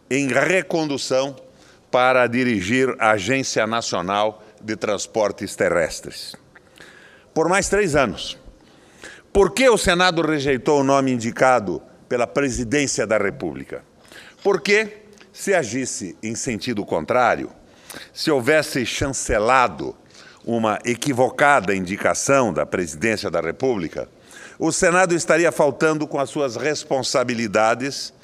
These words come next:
em relação à nação brasileira. O Senado não poderia dizer sim ao nome do senhor Bernardo Figueiredo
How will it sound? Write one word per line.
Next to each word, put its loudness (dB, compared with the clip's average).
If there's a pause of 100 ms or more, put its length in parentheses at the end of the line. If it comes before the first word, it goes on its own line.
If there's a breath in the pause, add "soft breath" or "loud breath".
(420 soft breath)
em 2
relação 0 (540 soft breath)
à 0
nação 2
brasileira. -4 (1500 soft breath)
O -2
Senado 2
não 2
poderia 2
dizer -4
sim -2 (760 loud breath)
ao 2
nome 4
do -2
senhor -2
Bernardo 0
Figueiredo 0